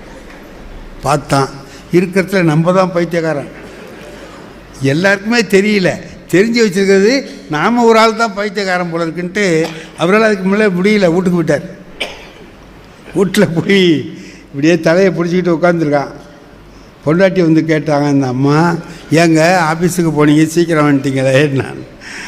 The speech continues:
"அடி ஏண்டி கேட்குற, இந்த மாதிரி இருக்கு" அப்படின்னு. பையன் சொல்ல, "டி ஓட்ட போனால் அந்த ஆள் இப்போ வர்ற சாமான் எதுதான் ஸ்ட்ராங்காக இருக்குங்கிறாரு,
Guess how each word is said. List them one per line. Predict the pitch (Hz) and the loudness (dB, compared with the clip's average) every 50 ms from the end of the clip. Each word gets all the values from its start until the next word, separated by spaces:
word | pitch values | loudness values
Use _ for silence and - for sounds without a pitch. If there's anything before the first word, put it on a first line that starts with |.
| - - - - | -16 -16 -10 -6
"அடி | 151 160 160 165 165 | -2 0 2 4 4
ஏண்டி | 160 165 175 185 180 180 | 4 4 2 2 2 0
கேட்குற, | 180 175 165 156 151 160 160 160 | 0 0 0 0 2 0 0 0
இந்த | 151 151 143 139 | 0 0 0 2
மாதிரி | 139 139 139 139 | 2 2 2 2
இருக்கு" | 139 131 123 117 117 120 120 110 | 2 0 -2 -4 -6 -6 -8 -8
அப்படின்னு. | 110 110 113 117 - - - - - - - - | -8 -10 -12 -14 -16 -20 -20 -20 -20 -20 -12 -6
பையன் | - 139 147 151 147 143 135 120 | -2 0 2 2 2 2 0 -2
சொல்ல, | 127 151 160 165 160 139 117 | -2 0 0 0 0 0 0
"டி | 127 131 156 196 | 2 2 4 4
ஓட்ட | 220 226 220 196 175 170 | 4 4 4 2 2 0
போனால் | 151 151 160 180 175 | 0 0 0 0 0
அந்த | 165 156 151 151 156 | 0 -2 -2 -2 0
ஆள் | 151 156 160 180 196 202 185 190 - - - - - | 0 0 0 0 0 0 -2 -4 -10 -16 -16 -12 -8
இப்போ | 156 143 151 160 147 143 151 | -6 0 2 2 4 4 4
வர்ற | 175 185 | 4 2
சாமான் | 180 180 156 160 165 170 165 160 | 0 0 0 0 2 2 2 2
எதுதான் | 151 139 143 151 151 175 170 160 - - | 2 2 2 2 2 2 2 0 -2 -4
ஸ்ட்ராங்காக | - 147 151 160 160 160 151 | -4 -2 0 2 2 2 2
இருக்குங்கிறாரு, | 139 127 139 135 135 135 135 131 127 123 131 147 165 170 160 160 | 0 0 0 0 0 2 2 2 2 2 2 2 2 2 0 0